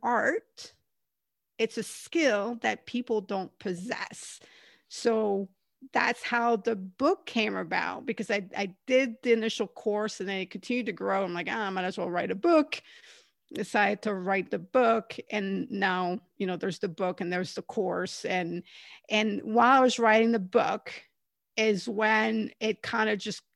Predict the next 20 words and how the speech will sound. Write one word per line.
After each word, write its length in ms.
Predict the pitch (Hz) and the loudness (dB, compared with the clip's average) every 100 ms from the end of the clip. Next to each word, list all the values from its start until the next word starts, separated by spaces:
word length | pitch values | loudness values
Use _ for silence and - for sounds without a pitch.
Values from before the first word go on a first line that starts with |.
| - | -6
came 320 | - 214 220 | 0 0 0
clearer, 580 | - - - 262 226 185 | -4 -6 4 6 6 2
like, 220 | 170 - - - | -2 -6 -8 -6
"Oh, 420 | - 240 202 143 - _ _ - | -2 -2 -4 -6 -12 _ _ -6
and 140 | 226 | -4
that, 280 | - 220 214 - - | -2 -2 -2 -6 -4
oh, 380 | 294 302 285 269 | 0 2 2 0
and 140 | 269 269 | -2 0
that 220 | 285 - | 0 0
too. 360 | - 359 311 226 | 4 6 4 2
And 160 | 247 233 | -2 -2
wow," 560 | 247 311 311 220 120 - - - - _ | 2 4 4 2 -4 -8 -20 -20 -20 _
you 120 | - 240 | -2 2
know, 220 | 233 226 | 4 4
you 160 | 233 | 2
can 260 | 254 254 220 _ _ | 4 4 2 _ _
pull 320 | - 339 349 330 | 0 2 4 4
in 80 | |
that 180 | 294 302 302 - | 6 4 2 -2
entire 680 | 247 240 - 277 320 349 | -2 -2 -2 0 2 2